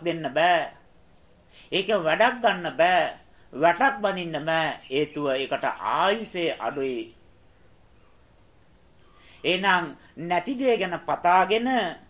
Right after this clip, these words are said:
ගිය දේ ගැන ශෝක වෙලා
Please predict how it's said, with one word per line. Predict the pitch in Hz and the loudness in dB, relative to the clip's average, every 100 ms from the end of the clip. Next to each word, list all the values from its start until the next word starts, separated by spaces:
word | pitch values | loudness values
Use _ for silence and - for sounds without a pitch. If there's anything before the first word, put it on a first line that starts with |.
| _ _ _ _ - - 135 | _ _ _ _ -20 -20 -12
ගිය | 175 262 | -4 -2
දේ | 262 285 | -2 -2
ගැන | 196 185 165 | -2 -2 -4
ශෝක | - 170 208 233 202 | -4 0 0 0 -2
වෙලා | 165 165 151 | 2 4 4